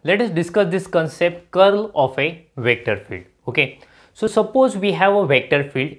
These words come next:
F from R three to R three, or if you have any open set in R three and function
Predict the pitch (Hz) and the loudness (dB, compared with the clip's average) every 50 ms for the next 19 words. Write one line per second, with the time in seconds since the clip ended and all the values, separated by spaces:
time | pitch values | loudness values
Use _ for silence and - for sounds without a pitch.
0 | - 160 165 170 165 - - 156 156 156 170 170 170 - - 143 139 143 139 - | -2 0 0 0 0 -2 -4 0 0 0 0 -2 -4 0 2 4 4 4 2 -2
1 | 156 151 131 143 131 117 107 104 101 - - 110 123 - - _ _ _ _ _ | -2 -2 0 0 0 2 2 0 -2 -4 -8 -8 -8 -10 -12 _ _ _ _ _
2 | _ _ _ _ _ _ _ - 170 180 190 - - 202 180 - - 233 247 208 | _ _ _ _ _ _ _ -2 0 0 0 0 -2 -6 -6 -6 -4 -4 -4 -2
3 | 151 160 185 165 135 117 120 - - 151 156 151 165 185 185 - - 180 175 175 | 0 0 2 2 2 0 -2 -6 -6 -6 -4 -4 -4 -4 -6 -4 -2 0 0 0
4 | 180 226 220 214 160 - - 139 107 - - _ - 135 143 147 139 - 123 110 | 0 0 0 0 0 0 0 0 0 -2 -6 _ -10 -8 -8 -6 -2 0 0 0
5 | 107 - - 127 127 147 - 131 143 139 - 147 156 151 151 196 190 185 190 | 0 -2 -8 -8 -4 -2 -2 -2 -2 -2 -4 -2 -2 -2 -2 0 -2 -2 -2